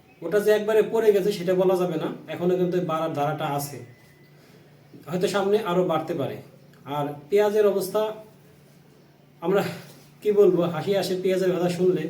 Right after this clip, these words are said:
আবার কষ্ট আসে। আসলে পেঁয়াজ এখন যে দাম, তাতে যারা সাধারণ ভোক্তা তাদের জন্য কিন্তু খুব খুশির খবর, কারণ এরা কম দামে পেঁয়াজ কিনতে পারছে। কিন্তু যারা উৎপাদক বা চাষি, তাদের জন্য খুবই কষ্টকর, কারণ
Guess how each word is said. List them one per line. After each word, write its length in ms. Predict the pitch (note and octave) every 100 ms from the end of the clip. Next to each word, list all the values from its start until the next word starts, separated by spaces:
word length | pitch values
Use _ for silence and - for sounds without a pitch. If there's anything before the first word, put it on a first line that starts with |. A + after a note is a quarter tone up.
| -
আবার 160 | D#3+ E3 E3+
কষ্ট 180 | E3+ E3+ D#3
আসে। 180 | - D#3+ - - - - - - - -
আসলে 260 | C#3+ G3 G3 G#3 G3+ -
পেঁয়াজ 280 | A3 A3 G#3 - - - F3+
এখন 160 | G#3+ G3+
যে 80 | G#3 F#3+
দাম, 120 | F#3+ G#3
তাতে 160 | F#3+ F#3+ F#3
যারা 160 | F#3+ F#3+ F3+
সাধারণ 320 | F3 F#3+ F#3+ D3+
ভোক্তা 200 | D#3+ G3 F3
তাদের 200 | F3+ F3+
জন্য 140 | F#3+ F#3+ F#3
কিন্তু 200 | F#3 F#3 F3+ -
খুব 140 | F3+ - - - -
খুশির 280 | F3 F3 E3+
খবর, 200 | D#3 D#3 E3
কারণ 180 | E3 E3
এরা 120 | D#3+ D3
কম 120 | F3 E3+
দামে 160 | E3+ E3+
পেঁয়াজ 180 | E3+ E3+ -
কিনতে 200 | F3 F3
পারছে। 280 | C3+ B2+ B2+ - - - - - F#3
কিন্তু 220 | F#3 F#3+ F3+
যারা 180 | F3+ F#3 G#3+
উৎপাদক 380 | A3 G#3 F3 D#3+ E3
বা 60 | E3
চাষি, 320 | F#3 - C#3 A#2 - - -
তাদের 220 | F3 G3+ G3+
জন্য 120 | G#3+ G3+
খুবই 180 | F#3 G3+ F3+
কষ্টকর, 460 | E3+ D3+ - G#2 - - - - - - -
কারণ 200 | E3+ F#3